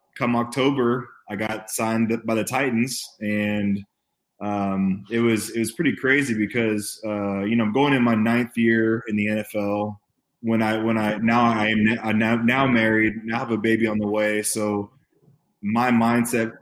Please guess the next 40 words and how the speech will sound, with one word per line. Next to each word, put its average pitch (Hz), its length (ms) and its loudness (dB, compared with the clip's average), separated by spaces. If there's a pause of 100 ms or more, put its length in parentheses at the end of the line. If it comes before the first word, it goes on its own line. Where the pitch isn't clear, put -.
has 110 140 -4
definitely 107 420 -2
shifted. 139 600 -2 (160)
And 101 440 0
what 113 100 0
I 110 60 0
mean 113 180 2
by 101 140 -2
that 117 220 0
is, 104 120 -2
like, 104 260 -4
you 113 80 -6
know, 107 280 -2 (160)
the 107 140 -2
football 160 400 2 (180)
business 117 340 0
is 95 140 -6
difficult. 104 580 -6 (160)
Her 131 120 -2
and 120 120 2
I 113 180 4
have 117 180 0
done 110 120 -2
the 110 80 0
long 107 260 0
distance 107 340 -4
thing 107 220 -2
for 104 540 -2
a 98 240 -4
couple 110 260 -4
of 107 60 0
years 104 280 2
when 104 100 -2
I 101 40 0
was 101 120 0
in 98 100 0
Jacksonville, 101 840 -2
and 107 100 -6
that's 117 160 -2
hard. 98 420 -2